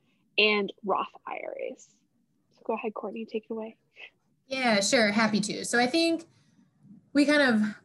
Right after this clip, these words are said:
Speaker 2: for Secure Choice, sort of bucket these into two different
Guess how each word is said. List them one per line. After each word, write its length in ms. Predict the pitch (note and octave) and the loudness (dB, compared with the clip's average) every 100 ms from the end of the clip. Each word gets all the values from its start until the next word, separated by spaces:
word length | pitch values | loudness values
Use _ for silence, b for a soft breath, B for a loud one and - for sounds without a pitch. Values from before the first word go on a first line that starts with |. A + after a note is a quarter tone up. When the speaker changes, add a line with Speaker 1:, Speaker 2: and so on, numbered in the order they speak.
| _ | _
Speaker 2:
for 120 | G#3 | -2
Secure 280 | G3+ G3+ G3+ | 0 0 0
Choice, 220 | G3 G3 | 2 2
sort 120 | F#3+ F#3+ | 2 0
of 200 | E3+ E3 | -2 -4
bucket 300 | G3+ G3+ F#3+ | -2 -2 2
these 260 | A3 G#3+ | 2 4
into 260 | F#3+ F#3+ - | 2 0 -2
two 300 | - G#3+ G#3 | 0 2 4
different 600 | F#3+ F#3+ G3 F#3 F#3 | 2 0 -2 0 -2